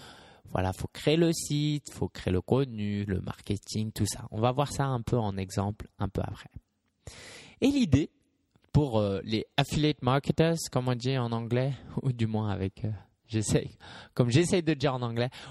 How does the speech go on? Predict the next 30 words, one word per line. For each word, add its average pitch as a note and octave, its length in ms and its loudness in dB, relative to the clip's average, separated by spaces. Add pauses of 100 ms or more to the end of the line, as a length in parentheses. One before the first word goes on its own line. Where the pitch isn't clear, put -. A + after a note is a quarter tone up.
ou D3+ 160 6
des C3+ 160 4
marketeurs C#3+ 880 2
par A#2 180 2
affiliation, C#3+ 580 0
allez, F#2+ 160 -2
on F#2 80 -4
va F#2+ 100 2
traduire - 340 -2
ça G2+ 140 -2
comme G#2 160 -4
ça, D3+ 180 0 (360)
c'est A#3 160 2
d'avoir A3 260 2
un E3+ 80 0
portfolio F3 680 2
de C3+ 100 -6
sites B2 260 -6
de A2+ 100 -6
niche. - 440 -16
C'est-à-dire C#3+ 720 -4
que G#2 220 -2 (540)
si - 160 0
j'en G#3+ 220 0
ai C#3+ 100 2
dix C3+ 800 -4 (240)
et A#2+ 100 -4
que - 200 -4
chaque - 540 0
site, - 400 -2